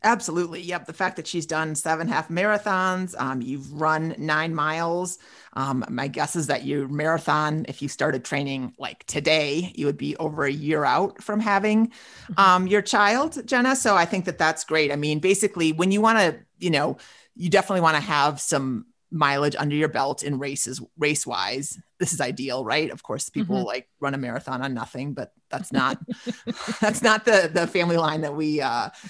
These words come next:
Speaker 1: adhere to here. Um, so basically, you know, when you, if you,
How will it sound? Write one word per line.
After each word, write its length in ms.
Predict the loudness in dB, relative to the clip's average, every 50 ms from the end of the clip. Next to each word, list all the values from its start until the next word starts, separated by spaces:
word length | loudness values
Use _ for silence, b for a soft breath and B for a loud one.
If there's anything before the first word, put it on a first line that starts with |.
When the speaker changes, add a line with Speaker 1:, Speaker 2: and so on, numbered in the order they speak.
| B B -8
Speaker 1:
adhere 280 | -2 2 2 2 2
to 160 | 2 0 -2
here. 360 | 0 0 -2 -2 -2 -4 -8 B B B B B B 2
Um, 440 | 4 6 6 6 6 4 2 -4 B B B B B _ _ -2
so 100 | -2 2
basically, 520 | 4 4 4 4 2 2 2 4 4 4
you 220 | 4 4 2 2
know, 320 | 2 4 2 2 0 -4 -12 _
when 340 | -18 -12 0 4 6 8 8
you, 200 | 8 6 4 0 -4 _ 0
if 180 | 0 0 2
you, 220 | 0 -2 -2 -2